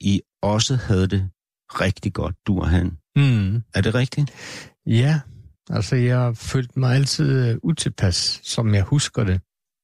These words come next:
Speaker 2: Men det er faktisk ret svært at huske, hvordan man har følt for fyrre år siden.
Speaker 1: Ja.
Speaker 2: Fordi det, man f-, så er kommet til at føle senere, øh, forstyrrer det lidt.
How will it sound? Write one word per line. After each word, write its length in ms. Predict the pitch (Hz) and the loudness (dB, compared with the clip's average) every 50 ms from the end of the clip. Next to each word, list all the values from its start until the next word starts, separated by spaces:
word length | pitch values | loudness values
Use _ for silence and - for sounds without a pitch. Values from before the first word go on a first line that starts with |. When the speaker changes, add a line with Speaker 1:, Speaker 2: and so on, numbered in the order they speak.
| _ - | _ -4
Speaker 2:
Men 220 | - - 107 104 92 _ _ _ - - - - - _ _ - | 0 2 2 2 0 _ _ _ -20 -20 -20 -20 -20 _ _ -4
det 100 | - 123 | 0 0
er 60 | 117 113 - - - - | 0 0 -4 -10 -16 -12
faktisk 500 | - - 135 135 - - - - - - | -6 -4 -4 -4 -2 0 0 0 0 0
ret 120 | 123 120 | -2 -2
svært 340 | - - - 139 143 147 123 | -2 -2 0 2 2 2 2
at 80 | 127 | 0
huske, 440 | 120 - 139 143 - - - - - | 2 2 2 2 2 0 -2 -2 -2
hvordan 400 | - 107 107 110 110 113 117 123 | 0 0 2 2 2 2 2 2
man 140 | 120 113 107 | 4 4 4
har 100 | 101 113 | 4 2
følt 380 | 110 - - 139 135 120 113 - | 0 0 -2 -2 -2 -2 -8 -12
for 240 | - - - 127 | -12 -6 -4 -4
fyrre 180 | 113 - 117 113 | -2 0 2 2
år 160 | 113 110 107 | 2 2 2
siden. 400 | 101 - - 113 107 113 120 123 - _ _ _ _ _ - - | 2 2 2 2 2 2 2 0 -2 _ _ _ _ _ -4 0
Speaker 1:
Ja. 220 | 98 98 95 92 90 - | 2 2 2 2 0 0
Speaker 2:
Fordi 460 | - 135 101 117 117 113 113 107 104 - _ _ - 180 - - - | -4 -2 0 2 2 2 2 2 0 -2 _ _ -16 -16 -12 -4 -2
det, 520 | 131 127 123 123 123 120 117 113 107 104 | 0 0 2 2 2 2 2 2 2 2
man 220 | 104 107 110 110 | 2 2 2 0
f-, 340 | 110 101 - - - - - | 0 -2 -6 -14 -14 -8 -4
så 100 | - 131 | -2 0
er 80 | 120 110 | 0 -2
kommet 280 | - - 113 110 104 | 0 -2 -2 -2 0
til 80 | - - | 2 0
at 80 | 117 104 | 0 2
føle 260 | - 123 120 120 120 | 2 2 2 2 2
senere, 520 | - - 120 113 110 117 127 131 123 101 - _ _ _ _ _ _ _ _ _ _ _ _ _ - | 2 2 2 2 2 4 2 2 2 0 -2 _ _ _ _ _ _ _ _ _ _ _ _ _ -6
øh, 240 | 170 117 113 107 101 | -2 0 2 2 0
forstyrrer 500 | 92 - - 107 - - 160 151 143 131 | 0 0 -2 -2 0 0 0 2 2 2
det 140 | 113 110 104 | 2 2 2
lidt. 320 | 104 104 110 - - - | 2 0 0 -2 -10 -20